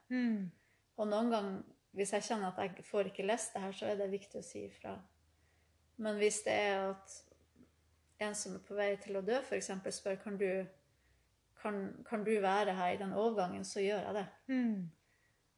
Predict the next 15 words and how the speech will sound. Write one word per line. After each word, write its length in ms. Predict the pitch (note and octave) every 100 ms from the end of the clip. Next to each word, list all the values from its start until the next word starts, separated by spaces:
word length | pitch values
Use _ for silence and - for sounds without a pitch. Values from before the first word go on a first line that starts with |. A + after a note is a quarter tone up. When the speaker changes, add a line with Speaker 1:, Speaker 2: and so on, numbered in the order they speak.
| _ _ -
Speaker 2:
Og 80 | G#3
da 100 | G#3+
kan 180 | B3
det 100 | G#3+
være 240 | G3+ G#3 G3
at 100 | F3+
jeg 100 | F#3
ser 320 | - G#3 G3
hvordan 220 | F#3+ G3 F#3+
personen 320 | G3 - F#3+
kommer 200 | - G3
til 80 | G3+
å 40 |
dø. 240 | G3 G3+ G3 - _ _ _ _
Speaker 1:
Mm. 440 | B3+ B3 A3 F#3+